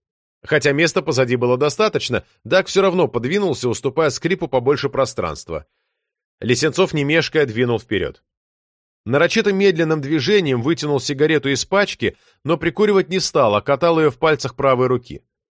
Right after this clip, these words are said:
Править это ему не мешало. Понемножку сыпался табак. «Завтра утром их, скорее всего, рассадят по крышам», — сказал Лисенцов. «Завтра ж демонстрация», — тут же вспомнил Скрип. «Да», —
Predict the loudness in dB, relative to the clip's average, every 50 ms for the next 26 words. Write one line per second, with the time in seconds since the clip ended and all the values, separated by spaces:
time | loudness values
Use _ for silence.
0 | _ _ -2 2 4 4 6 4 4 4 2 0 0 0 0 0 2 0 0 0
1 | 0 -2 -2 -2 -2 -4 -4 -4 -6 -10 -18 _ _ _ _ _ _ _ _ _
2 | _ _ _ _ _ _ _ -4 -2 0 0 0 0 -2 -2 -4 -4 -4 -4 -4
3 | -4 -6 -6 -6 -6 -4 -4 -4 -6 -8 -12 _ _ _ _ _ _ _ _ _
4 | _ _ _ _ _ _ _ -10 -4 0 0 0 0 0 0 0 0 2 2 2
5 | 0 0 0 -2 -4 -4 -2 -2 0 0 0 0 -2 -2 -2 -2 -2 -4 -4 -2
6 | -2 -2 -2 -4 -4 -6 -6 -6 -4 -4 -4 -4 -4 -6 -10 -14 -18 _ _ _
7 | _ _ _ _ _ _ _ -10 -4 -2 0 2 2 2 2 2 2 0 -2 -4
8 | -6 -6 -6 -8 -8 -10 _ _ _ _ _ _ _ _ _ _ -6 -2 0 0
9 | 0 0 0 -2 -2 0 2 2 2 2 2 2 2 2 2 0 -2 -4 -8 -8
10 | -10 _ _ _ _ _ _ _ -2 -2 0 0 -2 -2 -2 -2 -2 0 0 -2
11 | -4 -4 -4 -4 -4 -6 -6 _ _ _ _ _ _ _ _ _ _ _ -18 -8
12 | -2 0 2 2 2 0 -2 -6